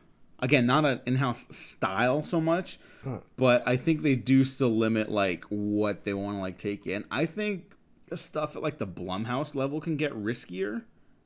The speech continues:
Speaker 2: Mm-hmm.
Speaker 1: visually, and those people still don't. I'm not gonna name names because this is an up-and-comer, and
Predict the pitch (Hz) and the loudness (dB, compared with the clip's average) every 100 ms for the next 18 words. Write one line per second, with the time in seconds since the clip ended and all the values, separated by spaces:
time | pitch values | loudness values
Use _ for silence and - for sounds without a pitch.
0 | - 143 104 104 127 135 165 175 214 180 | -6 -4 -4 0 2 2 2 2 0 0
1 | 151 139 165 202 - 170 139 - 139 120 | 2 4 4 4 2 -2 -2 0 0 0
2 | 113 87 135 180 208 185 165 156 120 120 | -2 0 0 2 2 4 4 4 4 2
3 | 143 135 131 110 117 131 113 107 104 98 | 0 -2 -4 -4 -2 -4 -4 -6 -8 -8
4 | 101 107 107 104 104 | -6 -4 -4 -4 -6